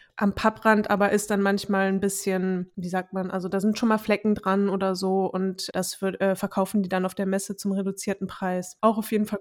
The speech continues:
cool, dass solche Produkte dann noch ein neues Leben bekommen und, äh, trotzdem eben weiterverkauft werden.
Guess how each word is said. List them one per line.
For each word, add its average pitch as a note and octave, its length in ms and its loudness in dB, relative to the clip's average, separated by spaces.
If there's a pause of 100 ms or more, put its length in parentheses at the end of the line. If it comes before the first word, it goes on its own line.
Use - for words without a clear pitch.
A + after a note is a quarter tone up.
(120)
cool, A3 120 4
dass G3+ 220 0
solche F#3+ 480 -2
Produkte F#3 440 -8
dann F3+ 480 -4
noch F#3 340 -6
ein F3+ 420 -6 (320)
neues A3 260 0
Leben G#3+ 260 2
bekommen G#3 540 0
und, F#3+ 500 -2
äh, F#3 200 -2
trotzdem G3+ 420 -2
eben F#3 260 0
weiterverkauft F#3+ 640 -4
werden. F#3 360 -12